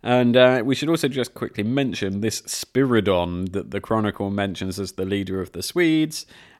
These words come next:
Modern historians have no idea who this is or who it might refer to,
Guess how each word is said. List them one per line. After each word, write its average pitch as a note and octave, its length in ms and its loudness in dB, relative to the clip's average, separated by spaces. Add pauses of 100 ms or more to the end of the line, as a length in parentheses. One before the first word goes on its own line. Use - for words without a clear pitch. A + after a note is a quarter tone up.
(200)
Modern D3 560 0
historians B2+ 540 0
have A2 340 -2
no B2 720 4
idea G2+ 460 2
who G#2+ 160 0
this G2+ 220 -4
is D3 320 2
or G2 140 -4
who A2+ 160 0
it F#2+ 120 -4
might F#2+ 220 -6
refer C#3+ 540 -2
to, B2+ 360 -4